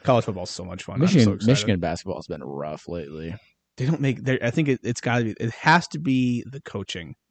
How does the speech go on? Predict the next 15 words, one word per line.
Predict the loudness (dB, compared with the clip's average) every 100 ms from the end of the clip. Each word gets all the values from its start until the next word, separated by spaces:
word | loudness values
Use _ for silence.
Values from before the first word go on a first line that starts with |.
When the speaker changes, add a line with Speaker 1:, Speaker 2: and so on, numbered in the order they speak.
| -16 -6
Speaker 1:
because | -2 2 2
they | 2
Speaker 2:
Yeah. | 2
Speaker 1:
recruit | 0 -4 0 4 4 2
like | -10 -14
crazy. | -12 -8 -6 -8 -12 -18 -4
Speaker 2:
He | -2
smacked | -2 -4 -6 -8
somebody, | -8 -8 -8 -4
Speaker 1:
He, | 0
Speaker 2:
so. | 2 2 4
Speaker 1:
he | 4 4 -8 -16 -14 -14 -14 -16 -18 -20 -20 -20 -20 -20 -20 -20 -20 _ _ -20 _ -6
<laughs> |
Speaker 2:
That's | -4 -4 -6 -6 -4
tough. | -4 -4 -6 -4